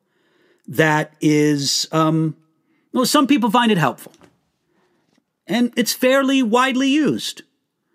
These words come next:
So go to enduring word dot com, use it. It, it's not an academic work, but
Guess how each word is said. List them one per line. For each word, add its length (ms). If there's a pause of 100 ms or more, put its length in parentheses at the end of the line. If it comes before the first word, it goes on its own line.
(120)
So 140
go 160
to 140
enduring 680
word 520
dot 280
com, 460 (840)
use 340
it. 180
It, 200
it's 200
not 240
an 120 (100)
academic 680
work, 260
but 280